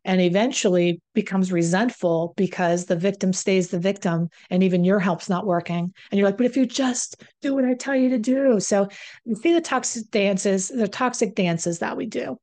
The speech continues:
with one another. So I encourage you, again, go over to Heidi rain dot com and take the assessment to see what pattern you're enacting, and then it'll help to become more clear. I also have a playlist here on codependency and toxic relationship recovery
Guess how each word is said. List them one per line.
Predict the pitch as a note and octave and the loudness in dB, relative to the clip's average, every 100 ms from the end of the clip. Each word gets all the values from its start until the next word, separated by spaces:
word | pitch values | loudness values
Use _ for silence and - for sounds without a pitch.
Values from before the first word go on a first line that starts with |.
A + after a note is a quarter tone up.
| - - - | -18 -12 -4
with | G3+ | -2
one | G#3 F#3 | 2 2
another. | F3+ - A#3+ | 2 -2 -6
So | - F#3+ | -2 0
I | F#3 | 2
encourage | F#3 G#3+ A#3+ A3 | 0 2 2 2
you, | B3 | 0
again, | C4 G#3 F3+ F#3+ | 0 2 0 0
go | F#3 | -2
over | E3+ | -2
to | F#3 | -2
Heidi | F#3 F#3+ F#3 | 0 2 2
rain | F#3 F3+ | 2 2
dot | F3+ G3 | 0 -2
com | - A3 F#3 | -2 -2 -2
and | F#3 | -2
take | G3 F#3 | -6 -4
the | |
assessment | F3+ - C4 C4+ G3 F#3 | -4 -2 -4 -2 -2 -2
to | |
see | F#3+ G3 | -4 -2
what | F3+ F#3+ - | 0 -2 -4
pattern | - G3 F#3+ F#3+ | -6 -2 2 2
you're | F3+ F3 | 2 2
enacting, | E3+ G3 - D4+ E4+ E4+ - - - | 0 -2 -4 -4 -4 -10 -18 -16 -2
and | G3 | 2
then | F#3+ | 4
it'll | F#3+ F3+ F3+ | 4 2 -2
help | - G3 F#3+ | -4 -4 -2
to | G#3 | -2
become | G3+ G3+ F3+ | -2 0 0
more | F3+ F3 - - | 0 -2 -8 -4
clear. | F4 D4 F#3 F3 F3+ - - - | 2 4 4 2 0 -6 -10 -2
I | G3+ | 0
also | G3+ G#3 | 2 0
have | F#3 | -2
a | |
playlist | F3 - G3 G3+ F#3 - | -4 -2 0 2 0 0
here | F#3 F3+ | 0 0
on | F3 | 0
codependency | F#3 G#3+ F3 - F#3 F#3 G3 F#3 F3+ | -2 -2 -2 -2 0 0 0 0 0
and | F#3 | -2
toxic | - F#3 - | -4 -4 -4
relationship | F#3+ F3 F3 F3+ F#3 | -2 -2 -2 -6 -8
recovery | F3 - D4+ G#3+ F3+ | -8 -4 -2 0 0